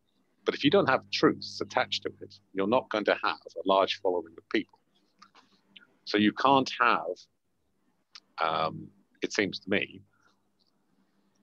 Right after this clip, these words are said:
this, this idea of a secular d-, Dharma without truths. And for me, the truths are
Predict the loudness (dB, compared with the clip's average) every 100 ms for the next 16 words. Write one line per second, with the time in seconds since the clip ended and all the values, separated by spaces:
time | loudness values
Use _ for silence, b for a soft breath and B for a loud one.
0 | 2 2 2 -6 -12 _ _ _ _ _
1 | _ _ -2 2 2 2 4 4 4 0
2 | -4 -4 -2 -4 -2 0 2 2 0 _
3 | _ 2 2 0 -6 -2 0 0 -2 -2
4 | -2 -4 -18 -18 _ _ _ _ _ _
5 | _ _ _ _ _ _ b b _ _
6 | _ _ _ _ -4 -2 0 4 4 2
7 | -2 -2 0 0 -2 -8 -4 -2 -4